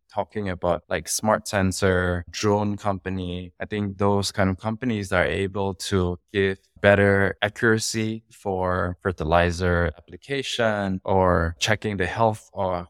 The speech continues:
the soil. But I think it's a very interesting sector. It's just that it's very hard to be applied, especially when you really go into the plantation. It's wild there.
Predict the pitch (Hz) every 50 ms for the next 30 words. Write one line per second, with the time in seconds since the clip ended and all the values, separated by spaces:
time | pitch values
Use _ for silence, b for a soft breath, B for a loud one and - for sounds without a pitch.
0 | _ - - 90 - - - 135 131 127 117 107 101 101 95 95 95 92 92 90
1 | - - - 113 - - 127 - 165 180 175 156 - _ - 120 - - 123 107
2 | 117 123 143 143 110 107 - - 104 101 - - - 98 95 92 92 92 90 -
3 | - - - 113 107 - _ _ 85 78 73 76 78 82 - - 123 - - -
4 | 135 135 127 - 113 85 73 92 - - - 101 104 104 98 - - 98 92 82
5 | - _ - 90 78 - 90 71 73 - _ - - 80 78 76 71 - - -
6 | 101 - - 107 101 - - 113 110 92 95 92 87 87 98 104 113 113 113 120
7 | 110 120 - 92 95 107 127 - - 104 98 - - 104 95 95 95 92 92 87
8 | 95 87 85 82 82 85 80 78 _ - 90 87 80 87 87 87 - - 127 139
9 | 156 - - 113 113 - - 78 73 80 87 85 80 73 - _ _ - 78 73
10 | 76 71 73 80 -